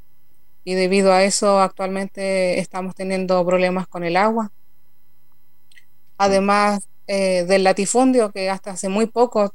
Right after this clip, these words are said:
seguía aquí habitando el territorio,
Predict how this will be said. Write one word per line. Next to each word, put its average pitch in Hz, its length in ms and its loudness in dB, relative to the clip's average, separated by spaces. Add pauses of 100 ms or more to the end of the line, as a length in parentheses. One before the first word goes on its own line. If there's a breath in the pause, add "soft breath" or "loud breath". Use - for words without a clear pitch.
(140)
seguía 208 800 0
aquí 202 460 -4
habitando 202 540 2
el 196 100 -2
territorio, 220 640 -4